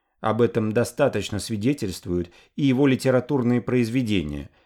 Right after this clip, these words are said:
в которых все мелко и ничтожно, что бы ни говорила близорукая критика, падкая на открытие новых талантов. Красивы и ничтожны были его произведения.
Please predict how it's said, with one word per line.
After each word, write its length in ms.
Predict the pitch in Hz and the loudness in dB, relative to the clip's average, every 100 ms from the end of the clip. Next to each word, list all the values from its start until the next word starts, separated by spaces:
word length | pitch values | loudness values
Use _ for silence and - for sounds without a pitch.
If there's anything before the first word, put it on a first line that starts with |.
| _ | _
в 100 | - | -4
которых 400 | 139 - 139 123 | -2 2 2 2
все 300 | - - 147 | -2 0 2
мелко 440 | 117 143 170 - | 4 2 0 -2
и 180 | 110 131 | -6 0
ничтожно, 880 | 120 117 - - 110 95 85 80 76 _ _ | 0 0 -4 -4 0 0 -2 -6 -10 _ _
что 300 | - - 185 | -10 0 2
бы 100 | 123 | 4
ни 80 | 110 | 2
говорила 440 | 104 101 120 107 | 2 2 4 2
близорукая 580 | 95 92 92 92 95 95 | 0 2 2 0 -2 -4
критика, 640 | - 101 82 92 - 76 _ _ | -4 -6 -6 -8 -8 -10 _ _
падкая 400 | 143 113 - 101 | -2 -2 -2 -4
на 140 | 92 90 | -2 -4
открытие 480 | - 131 104 98 | -4 -6 -2 -2
новых 260 | 90 85 - | -2 -6 -8
талантов. 560 | - 85 73 67 - - _ _ _ _ _ | -6 -4 -6 -8 -16 -20 _ _ _ _ _
Красивы 600 | - 147 - 160 120 95 | 0 0 0 0 0 0
и 20 | |
ничтожны 680 | 85 85 - 196 202 143 156 | -2 -4 -2 2 2 2 -4
были 260 | 104 139 156 | -2 -2 0
его 240 | 104 104 | 0 -2
произведения. 880 | 98 98 90 90 90 87 73 71 - | -2 -2 -2 -2 -2 -2 -4 -10 -18